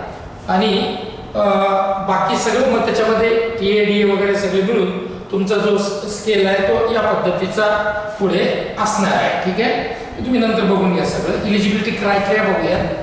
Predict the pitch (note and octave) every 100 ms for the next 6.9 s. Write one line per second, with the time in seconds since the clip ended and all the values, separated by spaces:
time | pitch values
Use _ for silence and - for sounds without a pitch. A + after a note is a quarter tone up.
0 | - - - - A3 A3+ A#3 A3+ A3+ B3+
1 | B3 - G#3+ G3+ G3+ A#3 - G3 F#3+ G3
2 | G#3+ A3+ - A3 G#3+ G#3+ G#3+ - - F#3
3 | G#3 - - - - - - G#3+ G#3 G#3
4 | G3+ G#3+ A3+ G#3 G3+ F3+ G3 G3+ F#3 G3+
5 | G3+ A#3 A#3+ - - - - - - -
6 | - G3+ F#3+ F#3 F3+ F3+ F#3 - -